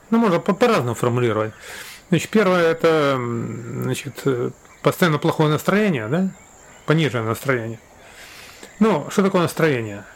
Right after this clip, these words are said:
Я могу бы сказать так, что настроение — это эмоция, растянутая во времени. Можно так сказать, да? Вот, значит, потом, э, физическая апатия, снижение физической актив-, активности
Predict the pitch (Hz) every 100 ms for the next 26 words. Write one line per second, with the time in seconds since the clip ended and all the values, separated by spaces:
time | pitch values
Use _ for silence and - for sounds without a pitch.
0 | - 156 156 151 139 - 156 170 143 -
1 | 139 120 - 165 185 151 143 143 165 -
2 | 139 - 143 135 131 135 131 117 104 95
3 | - - - - - - - _ - 135
4 | 113 120 - 117 101 - - 165 190 -
5 | - - - - - - - 151 147 123
6 | - 123 - 147 190 170 160 147 139 127
7 | 123 127 131 131 127 131 - - 180 196
8 | 151 - 139 - 123 123 107 - - -
9 | - - - 143 156 135 165 131 - 131
10 | - 127 127 127 143 123 113 -